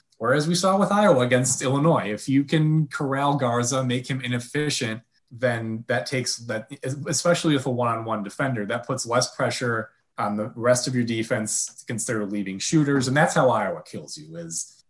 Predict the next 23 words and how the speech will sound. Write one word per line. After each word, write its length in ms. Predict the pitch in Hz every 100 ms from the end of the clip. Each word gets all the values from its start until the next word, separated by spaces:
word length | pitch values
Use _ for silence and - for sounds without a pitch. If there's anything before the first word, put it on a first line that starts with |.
| 120
Garza 560 | 120 123 123 117 120 -
scores 560 | - - 131 131 123
and 80 | 123
scores, 460 | 113 - 120 113 110
draws 280 | 123 113 117
enough 200 | 117 -
attention 460 | - 120 113 123
that 140 | 113 113
you 80 | 104
have 160 | 123 107
to 60 | 120
leave 280 | 107 110 110
somebody 360 | - 120 107
else 200 | 107 98
open. 400 | 113 113 107 98 - _ -
And 80 |
he's 140 | 131 127
good 100 | 135
at 100 | -
finding 360 | - 120 104
those 200 | 90 80
guys. 320 | 82 82 - -
So 380 | - 107 95